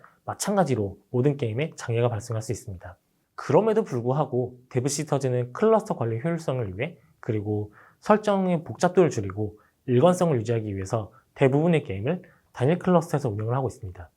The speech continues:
언뜻 보면 굉장히 위험해 보일 수 있는 건 사실입니다. 하지만 실제로 운영에 필요한 코스트를 따져봤을 때는 오히려 더 관리, 관리 효율이 더 상승했다고 보고 있죠. 하나의 클러스터에서 여러 개의 게임을 운영하려면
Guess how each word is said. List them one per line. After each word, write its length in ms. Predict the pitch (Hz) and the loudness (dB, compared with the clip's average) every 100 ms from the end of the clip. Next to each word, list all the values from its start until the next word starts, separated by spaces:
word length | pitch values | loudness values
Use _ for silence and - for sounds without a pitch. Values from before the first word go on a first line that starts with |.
| _ _ | _ _
언뜻 440 | - 113 139 247 247 | -2 -2 0 0 2
보면 420 | 208 196 165 120 | 0 2 0 -2
굉장히 440 | - 127 208 208 139 | 0 2 4 2 4
위험해 320 | 127 143 143 | 4 4 2
보일 160 | 127 | 0
수 120 | 117 139 | 0 -2
있는 160 | 107 | -4
건 80 | 120 | -4
사실입니다. 680 | 127 175 180 117 98 120 92 _ _ _ - | -2 -2 -2 -2 -4 -4 -6 _ _ _ -12
하지만 340 | - 180 175 165 | -6 -4 -2 2
실제로 440 | 233 240 226 208 | 2 4 4 4
운영에 440 | - 131 143 180 | 2 2 2 2
필요한 260 | 185 175 170 | 2 0 0
코스트를 600 | - 196 190 175 170 160 | 0 -2 -2 -2 0 0
따져봤을 500 | 170 190 170 123 123 | -2 0 0 0 -2
때는 320 | 110 117 175 - _ _ | -4 -6 -8 -12 _ _
오히려 580 | - 123 139 143 127 120 123 | 2 4 6 4 4 2 2
더 400 | 113 110 107 101 | 0 0 -2 -6
관리, 340 | - 127 135 135 - _ _ | -2 0 0 -2 -12 _ _
관리 260 | - 120 131 | -2 0 2
효율이 420 | 165 143 151 170 | 0 0 -2 -4
더 180 | - 113 | -2 -2
상승했다고 540 | 185 185 190 175 127 | -2 -4 -4 0 0
보고 180 | 117 110 | 0 -4
있죠. 280 | 98 98 92 _ _ _ - | -8 -12 -14 _ _ _ -20
하나의 360 | - - 240 240 | -8 -2 0 2
클러스터에서 640 | 226 214 202 190 180 147 | 4 2 4 2 2 2
여러 180 | 107 135 | 4 4
개의 160 | 190 190 | 4 2
게임을 240 | 170 160 | 2 2
운영하려면 720 | 113 113 139 156 110 127 110 | 0 0 0 0 0 -2 -4